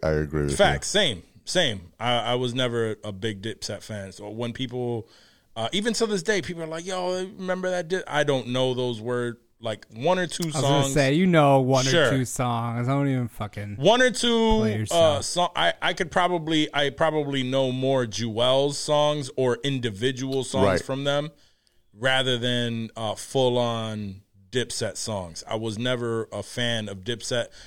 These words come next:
Speaker 2: I always felt like it, it had very hype beats. Like, the beats were dope, um, but I felt like they weren't really saying much. E-, everything was just
Speaker 3: Hey, Ma.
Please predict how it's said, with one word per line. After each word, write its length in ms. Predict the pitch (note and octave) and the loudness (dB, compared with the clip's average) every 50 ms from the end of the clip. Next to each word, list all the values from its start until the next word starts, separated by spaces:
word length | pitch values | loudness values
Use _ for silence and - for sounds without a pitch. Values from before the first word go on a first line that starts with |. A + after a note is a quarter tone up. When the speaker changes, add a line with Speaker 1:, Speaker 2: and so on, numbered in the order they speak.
| - - - | -20 -16 -6
Speaker 2:
I 180 | - A2+ A#2 A#2+ | 0 2 2 4
always 320 | B2 B2 B2 A#2+ A#2 G#2 | 4 4 2 0 -2 -2
felt 260 | - - C3 B2 A#2+ A2+ | -2 0 0 0 0 0
like 380 | A#2+ A#2 A2+ A2 A2 - - _ _ - | -2 -2 0 -2 -2 -6 -10 _ _ -14
it, 140 | - A2 - - | -12 -12 -8 -6
it 80 | A2 | -6
had 260 | G2 - B2 A#2 F#2+ | -2 -2 -2 -2 0
very 300 | F#2+ A#2 B2 A#2+ A#2 G#2 | -2 -2 -2 -2 -4 -6
hype 380 | G#2 - - C3 B2+ B2+ - - _ _ _ _ _ _ _ _ _ _ _ _ _ _ _ _ _ | -6 -4 -2 -2 -2 -2 -4 -10 _ _ _ _ _ _ _ _ _ _ _ _ _ _ _ _ _
beats. 320 | F2 A#2 C#3 D#3 D3+ - - | -4 -2 -2 -2 -2 -4 -4
Like, 200 | B2 B2 A2+ G2 | -4 -4 -4 -4
the 60 | G2+ | -6
beats 280 | F#2+ G#2+ C#3 D#3 - | -4 -2 -2 -2 0
were 80 | D3 B2 | -2 -2
dope, 420 | G#2 A2 A2+ A#2+ C3 B2 - - _ _ _ _ - | 0 2 2 2 2 0 -2 -8 _ _ _ _ -8
um, 380 | A2 A2 A2 G#2 G2+ F#2+ F2+ E2+ F2 | -4 -4 -2 -2 -4 -6 -8 -8 -4
but 120 | A#2+ A#2 | -2 0
I 100 | A#2 A2+ | 0 0
felt 220 | A2 - - B2+ G#2+ | -2 0 -2 -2 0
like 180 | A2 A2+ G#2 | -2 -4 -4
they 100 | F#2+ A#2+ | -4 -4
weren't 260 | A#2+ A#2 A#2 A#2 G#2 A2 | -4 -4 -4 -6 -6 -4
really 300 | A#2 A#2 A2 A2 G#2+ G2 | -6 -4 -4 -4 -6 -6
saying 380 | - - C3+ C3 B2+ A#2 G#2+ | -4 -2 -2 0 0 -2 -2
much. 380 | G#2 G#2 G2+ F#2 E2 - - - | -4 -6 -6 -8 -10 -12 -12 -12
E-, 40 | D2 F#2+ | -8 -6
everything 600 | G#2+ G#2+ G#2 A#2 A#2+ A#2+ A#2+ - B2+ A#2+ A#2 A2+ | -6 -4 -2 -4 -4 -4 -4 -4 -4 -4 -4 -4
was 140 | A2 G#2 F#2 | -6 -6 -6
just 280 | G#2+ A2 G2+ - - | -6 -6 -6 -6 -6
Speaker 3:
Hey, 140 | - B2+ B2+ | -2 0 0
Ma. 300 | B2 B2 A#2+ A#2 A#2+ A#2+ | 2 2 2 2 0 -2